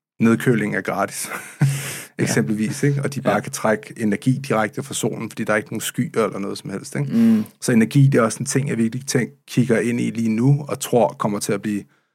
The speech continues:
Speaker 1: ret stort, specielt atomkraft. Altså, den har jeg virkelig,
Speaker 2: Mm.
Speaker 1: øhm, altså, nogle af de der projektioner, jeg har siddet og læst, og nu er det lidt nørdet,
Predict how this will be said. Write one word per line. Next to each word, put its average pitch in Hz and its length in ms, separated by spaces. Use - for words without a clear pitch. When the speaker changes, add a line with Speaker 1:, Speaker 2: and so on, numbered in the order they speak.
Speaker 1:
ret - 160
stort, - 460
specielt - 720
atomkraft. - 720
Altså, - 180
den 110 140
har 107 140
jeg 101 120
virkelig, 107 300
Speaker 2:
Mm. 104 60
Speaker 1:
øhm, 98 340
altså, - 180
nogle 120 160
af 120 60
de 117 100
der 135 60
projektioner, 123 640
jeg 110 160
har 120 80
siddet 113 240
og 104 60
læst, 104 400
og 107 100
nu 110 80
er 104 40
det 107 120
lidt 98 180
nørdet, 101 300